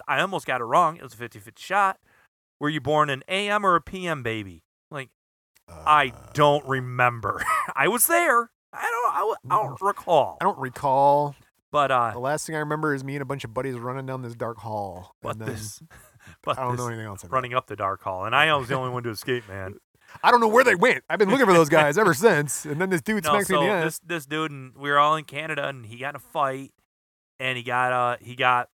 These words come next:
Speaker 1: um, let out of jail.
Speaker 2: This is when the guy was, like, buying rounds of drinks for you, and you're like, "Hey, my buddy," and then he gets into a fight, and you're like, "I don't know him."
Speaker 1: Yeah, they, they,
Speaker 2: <laughs>
Speaker 1: you're gonna have to revert back to a very old story.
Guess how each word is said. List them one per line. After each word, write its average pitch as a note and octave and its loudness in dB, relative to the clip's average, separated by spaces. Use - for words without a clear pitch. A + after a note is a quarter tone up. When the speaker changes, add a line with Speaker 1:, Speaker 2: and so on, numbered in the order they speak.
Speaker 1:
um, G#2+ -4
let B2+ 2
out B2+ 0
of E3 -8
jail. A#2 -8
Speaker 2:
This F#3+ 0
is A#3 -2
when G3+ 0
the E3+ 0
guy D#3 6
was, E3 2
like, C#3 0
buying C#3+ 0
rounds C#3+ -4
of B2+ -8
drinks C#3 -8
for D3+ 0
you, D3+ 2
and D3 -4
you're C#3+ -4
like, C#3+ -4
"Hey, G#3+ -2
my G3+ -4
buddy," G3+ 2
and D3+ -4
then D3 -4
he D3+ -6
gets C#3+ -8
into C#3+ -2
a C3 -2
fight, D3+ 0
and D3 -6
you're D3 -4
like, C#3+ -6
"I F#3+ -2
don't G3+ -4
know G3 -6
him." D3+ -10
Speaker 1:
Yeah, F#3 2
they, F3 0
they, D#3 -4
Speaker 2:
<laughs> D#3 2
Speaker 1:
you're F#3+ 0
gonna G3+ 2
have F#3 2
to E3+ -2
revert C3+ 2
back B2 2
to B2 -6
a G#2+ -4
very A2+ -2
old A2 -4
story. G#2+ -2